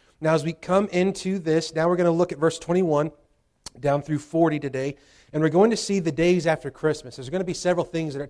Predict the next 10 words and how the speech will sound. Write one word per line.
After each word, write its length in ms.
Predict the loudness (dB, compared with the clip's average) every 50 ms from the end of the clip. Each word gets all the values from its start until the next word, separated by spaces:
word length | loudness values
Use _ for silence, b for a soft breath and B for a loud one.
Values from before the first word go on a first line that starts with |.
| -4 -4
taking 180 | -4 -4 -10
place. 380 | -4 0 0 0 0 -2 -8 -18 b b b b b b b b b
Now, 120 | 2 4 4
when 80 | 6 6
we 100 | 6 8
look 200 | 8 8 8 8
about 160 | 2 2 2
the 60 | 0
Christmas 540 | -2 2 2 2 2 2 -2 -4 -4 -4 -4
account 540 | -10 -8 -6 -6 -2 -2 -2 -4 -6 -10